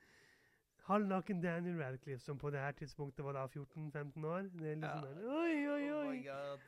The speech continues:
Speaker 2: Ja.
Speaker 1: Ja.
Speaker 2: Å, det var litt sånn klein scene.
Speaker 1: Ja. Eh, men, eh, hun sier da at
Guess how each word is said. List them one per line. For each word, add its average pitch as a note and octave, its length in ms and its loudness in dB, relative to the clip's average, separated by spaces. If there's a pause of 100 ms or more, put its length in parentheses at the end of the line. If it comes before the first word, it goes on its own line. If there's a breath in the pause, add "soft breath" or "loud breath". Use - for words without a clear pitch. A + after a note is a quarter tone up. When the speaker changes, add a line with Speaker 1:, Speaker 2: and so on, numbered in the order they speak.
(160)
Speaker 2:
Ja. C#4+ 120 -2
Speaker 1:
Ja. E4 160 2
Speaker 2:
Å, A3 500 2
det D3 160 2
var C3+ 180 0
litt B2+ 120 -6
sånn C3 160 -10
klein A#2+ 340 -6
scene. A#2 420 -10 (240)
Speaker 1:
Ja. C3+ 280 0 (1000 soft breath)
Eh, E3+ 440 2
men, F3+ 440 2 (1000)
eh, - 760 -14 (160)
hun F#3+ 480 6
sier D#3 300 -2
da D3+ 100 2
at D3 80 -2